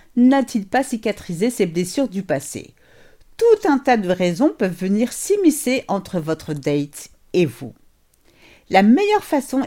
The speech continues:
est d'observer comment votre date se comporte avec vous. Cet homme n'est pas disposé à investir en vous. La cinquième chose à détecter impérativement chez un homme pour construire une relation durable est le niveau de satisfaction qu'il a de sa vie.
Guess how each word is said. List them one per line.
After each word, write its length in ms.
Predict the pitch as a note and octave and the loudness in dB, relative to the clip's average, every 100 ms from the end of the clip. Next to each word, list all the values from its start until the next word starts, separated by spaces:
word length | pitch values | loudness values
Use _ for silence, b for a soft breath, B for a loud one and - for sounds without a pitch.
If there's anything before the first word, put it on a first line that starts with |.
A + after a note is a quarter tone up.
| - | -2
est 120 | G3 | -4
d'observer 720 | F3+ E4+ - - G#3+ E3+ F3 | -2 -4 -4 -4 -2 -2 -4
comment 280 | - G3 G3 | -2 -4 -2
votre 340 | F3+ F3+ F3+ | -4 -6 -8
date 360 | E3 F3 D4+ G#3+ | -4 2 2 0
se 140 | - | -4
comporte 480 | G#3 G3+ F#3 F3+ E3+ | -4 -4 -4 -4 -4
avec 280 | D3 C#3 C3 - | -6 -6 -10 -14
vous. 140 | C3 - b b b _ | -16 -16 b b b _
Cet 440 | - - C4 - | -6 0 0 2
homme 220 | F3+ F3+ - | -2 -2 -4
n'est 160 | A3 A#3+ | -2 2
pas 160 | B3+ | 2
disposé 540 | A3+ A#3+ - F#3+ E3+ F3+ | 2 -2 -2 -4 0 2
à 60 | |
investir 520 | F3 D3+ D#3 - F3+ | 2 0 -6 -4 -4
en 60 | C#3 | -4
vous. 260 | B2 - - _ _ _ _ _ _ _ _ b _ | -8 -12 -20 _ _ _ _ _ _ _ _ b _
La 160 | F3 F3 | -4 -4
cinquième 540 | - E4 F#4 F4+ D4+ | -2 -2 0 2 2
chose 260 | D4+ B3 G#3 | 2 -2 0
à 60 | |
détecter 500 | F#3 G#3 A3 G#3+ G#3+ | -2 -2 -2 -2 -2
impérativement 720 | A3+ A#3 D4 C4 B3+ B3 A3+ A3+ | -2 0 0 0 -2 -2 0 -2
chez 260 | - F3 | -4 -6
un 140 | F#3 F#3+ | -4 -2
homme 200 | F3+ F3 | -4 -2
pour 180 | F3 - | -4 -2
construire 420 | B3+ A#3+ C4+ G#3+ | -4 -2 -4 -2
une 80 | F#3 | -2
relation 480 | F3 E3+ D3+ - C#3+ | -2 -2 -4 -6 -8
durable 560 | C3+ F#3 C3+ C3 D#3 - b b - | -6 -8 -6 -8 -8 -14 b b -4
est 120 | A3 | -2
le 120 | G#3+ | 2
niveau 380 | G#3+ A3+ G#3 A3 | 2 2 0 -2
de 120 | E3 | -2
satisfaction 880 | - D#4+ E4 D4 - G#3+ - - F#3 | -4 -6 -4 -6 -6 -8 -8 -10 -8
qu'il 220 | F#3+ D#3+ | -6 -4
a 80 | D3+ | -4
de 120 | D3 | -4
sa 200 | C#3 C3 | -8 -8
vie. 360 | A#2 - - | -8 -14 -20